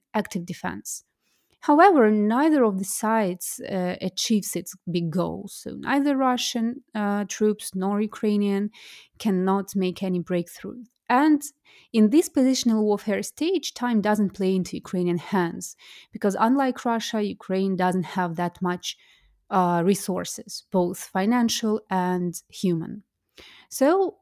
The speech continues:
uh, new solutions are needed, uh, for making changes on the front lines. And this discussion about new solutions, new approaches, new visions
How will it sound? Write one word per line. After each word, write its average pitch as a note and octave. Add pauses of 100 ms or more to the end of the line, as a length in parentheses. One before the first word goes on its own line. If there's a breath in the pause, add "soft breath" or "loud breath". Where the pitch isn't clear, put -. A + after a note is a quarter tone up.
uh, A3 (100)
new A#3
solutions A#3
are F3
needed, F3+ (480)
uh, F3
for E3+ (120)
making F#3
changes F#3
on F#3+
the E3+
front F3+
lines. F3+ (440 loud breath)
And G#3 (220)
this D#4
discussion C#4
about F#3
new A#3+
solutions, A3
new G#3
approaches, G#3
new G3
visions F#3